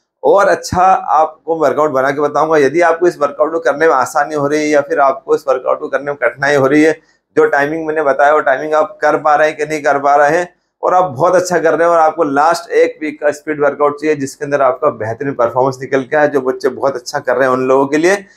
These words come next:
आप यदि कमेंट बॉक्स में कमेंट करेंगे तो मैं आपको लास्ट एक वीक का वर्कआउट बनाकर जरूर डालूंगा, स्पीड वर्कआउट। और आप इस चैनल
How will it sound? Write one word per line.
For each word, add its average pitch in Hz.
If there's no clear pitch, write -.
आप 143
यदि 160
कमेंट 156
बॉक्स 156
में 151
कमेंट 147
करेंगे 151
तो 160
मैं 156
आपको 151
लास्ट 139
एक 160
वीक 147
का 151
वर्कआउट 131
बनाकर 123
जरूर 123
डालूंगा, 160
स्पीड 160
वर्कआउट। 156
और 190
आप 190
इस -
चैनल 160